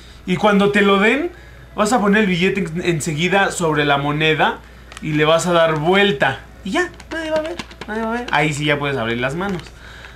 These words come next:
pero nadie va a ver. Entonces te van a dar el billete, lo vas a poner aquí así y vuelta. Pero obviamente rápido y pues así, miren. Así como yo lo hice hace rato. Y ya, no se ve. Bueno, ahora sí,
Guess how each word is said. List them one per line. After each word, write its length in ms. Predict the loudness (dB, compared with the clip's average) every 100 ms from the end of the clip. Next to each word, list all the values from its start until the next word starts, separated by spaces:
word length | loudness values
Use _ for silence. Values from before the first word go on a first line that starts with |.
| -18 -10
pero 160 | -6
nadie 220 | 0 2 4
va 100 | 4
a 20 |
ver. 120 | 2
Entonces 380 | 2 2 2 2
te 80 | 2
van 160 | 4
a 60 | 4
dar 120 | 4
el 140 | 4
billete, 500 | 2 -2 -2 -2 -4 -6 -16 -18 -6
lo 80 |
vas 120 | -4 -2
a 60 |
poner 200 | -2 0
aquí 180 | 0 0
así 300 | 0 -2 -6 -10 -20 -20 -8
y 200 | -4 -4 -6
vuelta. 520 | -2 2 2 0 -4 -8 -4
Pero 160 | 2
obviamente 500 | 4 4 4 2 2 4
rápido 580 | 4 4 2 4 4
y 280 | 2 0 -2
pues 280 | -4 -10 -14 -18 -20 -20 -12
así, 280 | -8 -6 -4
miren. 260 | -4 -4 -8 -14 -20 -20 -20 -20 -20 -20 -20 -20 -12
Así 220 | -8 -4
como 180 | -2 0
yo 140 | 0 0
lo 80 |
hice 140 | -2 -4
hace 160 | -2
rato. 340 | -2 0 -2 -6 -14 -20 -18 -18 -18 -20 -20 -20 -16 -16 -16 -20 -20 -20 -20 -20 -20 -18 -8
Y 120 | -4
ya, 220 | -2 -4 -4
no 180 | -2 -2
se 160 | -4
ve. 160 | -8 -10 -10
Bueno, 260 | -4 -2 2
ahora 200 | 4 4
sí, 260 | 2 -2